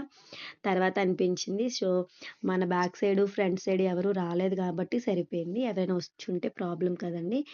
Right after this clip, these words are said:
So, ఎవరు అలాంటి మిస్టేక్స్ అయితే చేయొద్దు. So, నేనైతే ఇంకా ఈ విధంగా అయితే వీడియో క్లిప్ అయితే తీసుకున్నాను.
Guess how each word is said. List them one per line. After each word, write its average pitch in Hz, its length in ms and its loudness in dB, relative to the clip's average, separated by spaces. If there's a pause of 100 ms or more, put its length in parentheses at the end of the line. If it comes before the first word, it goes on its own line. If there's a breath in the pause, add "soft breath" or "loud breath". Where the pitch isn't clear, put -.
(340 loud breath)
So, - 180 0 (160)
ఎవరు 180 260 2
అలాంటి 185 420 2
మిస్టేక్స్ 180 460 0
అయితే 190 240 2
చేయొద్దు. 175 600 4 (640 loud breath)
So, - 160 0
నేనైతే 190 460 4
ఇంకా 190 280 2 (320)
ఈ 185 120 6
విధంగా 185 400 2
అయితే 202 180 2
వీడియో 190 300 6
క్లిప్ 208 260 -2
అయితే 202 220 0
తీసుకున్నాను. 202 640 2